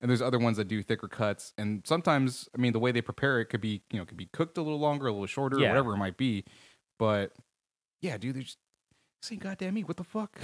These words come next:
Speaker 1: <laughs> I feel like, okay, if there was one company that actually sources their own meat, I feel like it'd be In-N-Out. Like, they
Speaker 2: Yeah.
Speaker 1: would have their own farms that they work with.
Speaker 2: That they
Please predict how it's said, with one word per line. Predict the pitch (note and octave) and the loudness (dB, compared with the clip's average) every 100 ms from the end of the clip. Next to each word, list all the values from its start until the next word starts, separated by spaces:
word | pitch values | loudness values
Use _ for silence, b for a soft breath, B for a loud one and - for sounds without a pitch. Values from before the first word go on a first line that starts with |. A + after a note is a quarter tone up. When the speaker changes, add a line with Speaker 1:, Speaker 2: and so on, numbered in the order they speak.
| - - _ b b b | -10 -12 _ b b b
Speaker 1:
<laughs> | b _ _ B2+ - _ - | b _ _ -16 -16 _ 2
I | D#3 | 4
feel | A3+ A3 | 6 6
like, | G3+ D#3 | 6 4
okay, | D#3 D3 | 4 4
if | A2+ B2+ | 4 4
there | F#3+ | 6
was | G3 A#2 | 6 4
one | A#2+ D3+ | 4 2
company | - E3+ D#3 D3+ | 4 0 2 2
that | A#2+ | 2
actually | G#2+ B2 - B2 A2 - | 2 -2 0 -2 -2 -6
sources | - - B2 - B2+ A#2 | -6 -2 -2 0 -4 0
their | A#2 A2+ | 2 4
own | A#2 | 4
meat, | G#2+ C3 - | 4 2 2
I | |
feel | G#2 D#3+ | 0 4
like | A#2 | 4
it'd | G#2+ G2 | 2 -2
be | G#2 G#2+ | -4 -4
In-N-Out. | G#2 F2+ D#2+ - | -4 -4 -8 -8
Like, | F2+ - | -10 -2
they | G#2+ G#2+ G2+ - _ - | 0 0 -2 -6 _ -6
Speaker 2:
Yeah. | A2+ A2 A2 | 0 2 2
Speaker 1:
would | A#2 A2 | 2 4
have | A#2+ G2 | 4 4
their | G#2+ - A#2 | -4 -2 2
own | C3 D3+ D#3+ | 4 4 2
farms | - D3 C#3+ C#3+ | 2 4 4 2
that | C3 | 0
they | C3 A#2 | 0 2
work | A2+ G#2+ | 0 2
with. | G#2+ G#2 - _ _ _ _ | 0 0 -2 _ _ _ _
Speaker 2:
That | G#2+ A2+ | -4 0
they | A#2+ A2 G#2 | 4 4 4